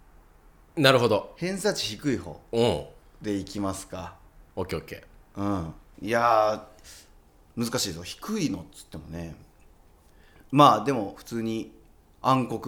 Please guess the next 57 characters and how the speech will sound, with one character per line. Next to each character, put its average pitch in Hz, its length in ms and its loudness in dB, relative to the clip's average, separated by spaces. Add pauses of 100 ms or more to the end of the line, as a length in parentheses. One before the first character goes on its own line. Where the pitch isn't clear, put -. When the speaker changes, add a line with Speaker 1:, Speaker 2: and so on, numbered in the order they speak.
Speaker 2:
高 104 200 -2
校 80 180 -14
で、 80 100 -12
じ 82 100 -14
ゃ 85 40 -10
あ - 20 -10
僕 87 160 -10
は。 82 80 -4
Speaker 1:
<laughs> - 160 4
い - 160 6
や、 104 60 -2
ふ 110 80 -2
ざ 175 120 4
け 175 120 -2
す 151 160 -2
ぎ 160 100 2
な 143 80 10
ん 123 80 4
で 80 80 -2
す - 160 -2
よ。 - 140 -12 (480)
Speaker 2:
い - 100 -14
い 110 40 -10
よ、 110 120 -10
し - 100 -12
ょ 104 40 -10
う - 40 -12
が 104 60 -10
な 147 160 8
い。 - 120 8
Speaker 1:
何 117 60 4
は？ - 140 -6 (680)
漫 95 240 0
画 156 100 2
に 180 80 2
し - 80 -4
か 104 80 6
出 98 80 4
て 80 100 -6
こ - 80 -10
な 69 40 -8
い、 - 40 -16
そ 67 100 -12
ん 69 80 -14
な 87 60 -18
の。 85 60 -20 (640)
Speaker 2:
ガ 123 100 -2
ラ 110 80 -4
ス 95 120 -10
全 104 160 -6
部 98 60 -10
割 90 120 -6
れ 85 60 -16
て 92 80 -12
る。 85 220 -14 (1900)
<laughs> - 1600 -20
黒。 165 640 4